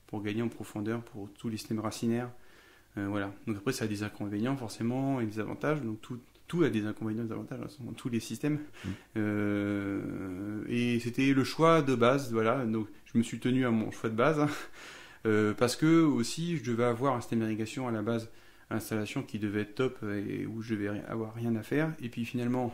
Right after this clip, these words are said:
Speaker 1: le fait qu'il n'y ait pas d'eau dans les nappes, bah, ça, c'était un peu quelque chose qu'on pouvait pas trop prévoir. Et comme je n'ai pas été non plus été très bien conseillé à l'installation, euh, voilà, moi j'ai fait appel à des sourciers. On m'a jamais dit, mais, euh, après j'ai su après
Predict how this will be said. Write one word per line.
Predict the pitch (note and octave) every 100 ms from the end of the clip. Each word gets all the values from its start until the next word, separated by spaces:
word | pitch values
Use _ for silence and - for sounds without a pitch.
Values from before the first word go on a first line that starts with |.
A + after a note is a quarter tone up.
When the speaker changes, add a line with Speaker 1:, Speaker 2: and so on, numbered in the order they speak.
| -
Speaker 1:
le |
fait | B2
qu'il | A2+ A#2
n'y |
ait |
pas | A#2
d'eau | A2+
dans | A#2
les | A2 G#2+ G#2+
nappes, | A2+ C#3+
bah, | A#2+ G#2+
ça, | - C3 B2
c'était | - -
un | G#2+ G#2+ G#2+ A2+
peu | A#2+ A#2 A2 G#2+
quelque | A2
chose | B2
qu'on | B2
pouvait | A2+ G#2+
pas | A2 -
trop | - A#2+
prévoir. | - A#2 A#2+ D#3+ D#3+ - - -
Et | A2
comme | G#2 C3
je | A2+
n'ai | A2+
pas | C3
été | B2+
non | C3 B2+
plus | A#2 A#2+
été | A#2 A#2
très | - B2+
bien | B2 B2+ A#2
conseillé | - A2 B2 A#2+ B2
à |
l'installation, | G#2+ - A2 G#2 - C#3+ D3+ C3+
euh, |
voilà, | A2+ A2+
moi | A2+ A2 A2
j'ai | A2
fait | A2+
appel | G#2+ G#2+
à |
des | G#2 A2
sourciers. | - - C#3+ D3 D#3+ - - -
On | A#2
m'a | A2+
jamais | A2+ C3 C3
dit, | A2+ C3+
mais, | D#3+ A#2+
euh, | A2 G#2+
après | G#2 - A#2+
j'ai | A2+
su | G2+ - A#2+
après | G#2+ - D3+